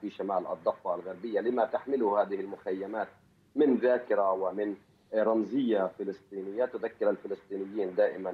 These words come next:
بالأراضي التي رحلوا منها قسرا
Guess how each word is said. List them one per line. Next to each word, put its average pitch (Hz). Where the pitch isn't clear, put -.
بالأراضي 98
التي 92
رحلوا 110
منها 113
قسرا 104